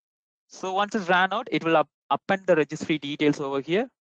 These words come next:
So you could see the modification in the registry. So whatever the new details which I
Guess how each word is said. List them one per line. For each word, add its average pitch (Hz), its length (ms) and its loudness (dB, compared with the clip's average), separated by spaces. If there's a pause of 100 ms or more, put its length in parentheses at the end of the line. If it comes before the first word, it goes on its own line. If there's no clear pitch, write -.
(680)
So - 120 -2
you 180 100 0
could 202 160 0
see 220 240 0
the 214 140 2
modification 165 640 -2
in 123 80 -12
the 123 100 2
registry. - 540 -2
So 127 380 -14
whatever 151 340 -2
the 139 240 4 (500)
new 185 160 -18
details 170 440 2
which 151 180 -6
I 147 220 0